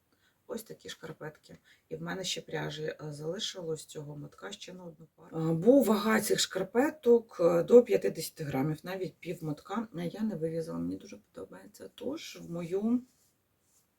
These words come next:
скриньку, так, в мій, е, в мене такий, е, видвіжний є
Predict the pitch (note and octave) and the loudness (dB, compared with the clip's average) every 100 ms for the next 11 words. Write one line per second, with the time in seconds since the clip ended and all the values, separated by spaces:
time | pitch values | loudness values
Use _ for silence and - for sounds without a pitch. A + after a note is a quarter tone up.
0 | _ - - - - E3 F#3 C3+ - D3+ | _ -20 -18 -18 0 0 0 -12 -6 -6
1 | - D3 D3 C#3 _ - - - - C3+ | -6 -4 -4 -4 _ -20 -18 -20 -12 -8
2 | C3+ B2+ B2 - _ C#3 B2+ B2+ - - | -6 -6 -8 -14 _ -4 -4 -4 -14 -18
3 | - C#3 C3 C#3 C#3 C#3+ - - C#3+ D3 | -12 -10 -10 -10 -12 -14 -18 -12 -6 -4
4 | C#3 C#3 C#3+ C3+ A#2+ - - - - - | -2 -2 0 -2 -2 -8 -14 -14 -4 -4
5 | - - _ - C3 C3+ B2+ | -4 -12 _ -20 -6 -2 -2